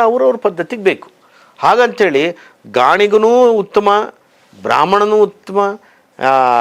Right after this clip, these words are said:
ಇವನು ದಲಿತ ಅಧಮ, ಕುರುಬ ಅಧಮ, ಇವೆಲ್ಲ ಮಾಡಿದ್ದು ನಾವು ದೊಡ್ಡ ತಪ್ಪು. ಯಾರ್ರೀ ಅಧಮ? ಈ ದೇಹಕ್ಕೆ ಜ್ವರ ಬಂದ್ರೆ ಎಲ್ಲರಿಗೂ ಒಂದೇ ಥರದೇ ಜ್ವರ ಬರೋದು,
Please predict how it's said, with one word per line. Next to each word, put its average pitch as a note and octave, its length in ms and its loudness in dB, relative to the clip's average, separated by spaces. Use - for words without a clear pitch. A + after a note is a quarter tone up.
ಇವನು C3+ 460 -2
ದಲಿತ E3+ 280 0
ಅಧಮ, F#3 440 -2
ಕುರುಬ E3+ 360 0
ಅಧಮ, F3+ 400 -2
ಇವೆಲ್ಲ A3 300 0
ಮಾಡಿದ್ದು E3+ 380 -2
ನಾವು C#3 200 -6
ದೊಡ್ಡ A#2 160 -6
ತಪ್ಪು. - 300 -20
ಯಾರ್ರೀ E3 480 -4
ಅಧಮ? G#2+ 280 -14
ಈ F3 500 -4
ದೇಹಕ್ಕೆ C#3+ 500 -2
ಜ್ವರ D#3 320 0
ಬಂದ್ರೆ G3 300 0
ಎಲ್ಲರಿಗೂ F3+ 300 0
ಒಂದೇ D#3 180 -2
ಥರದೇ E3+ 320 -4
ಜ್ವರ B2+ 200 -4
ಬರೋದು, - 300 -18